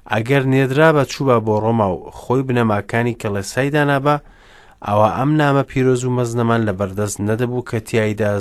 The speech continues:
زۆر ڕاستی ئینجیلی تێدا ڕوون کراوەتەوە. چونکە ئەو ڕاستە و خۆ و ڕوبەڕوو ئەم ڕاستیانەی بۆیان شی دەکردەوە کە لە نامەکە باس کراون.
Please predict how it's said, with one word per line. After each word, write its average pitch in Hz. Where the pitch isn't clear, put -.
زۆر 117
ڕاستی 117
ئینجیلی 110
تێدا 101
ڕوون 117
کراوەتەوە. 85
چونکە 107
ئەو 147
ڕاستە 127
و 101
خۆ 117
و 104
ڕوبەڕوو 107
ئەم 120
ڕاستیانەی 104
بۆیان 101
شی -
دەکردەوە 131
کە 120
لە 98
نامەکە 90
باس 110
کراون. 78